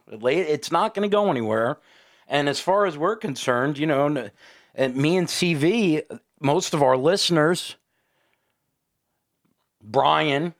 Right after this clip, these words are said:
anybody else that, that is on our, uh,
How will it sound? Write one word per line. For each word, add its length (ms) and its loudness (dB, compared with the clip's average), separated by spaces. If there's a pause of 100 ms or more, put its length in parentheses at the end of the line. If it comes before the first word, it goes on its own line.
anybody 440 0
else 260 -2
that, 200 -8 (220)
that 240 -4
is 240 -10
on 160 -8
our, 340 -4
uh, 300 -4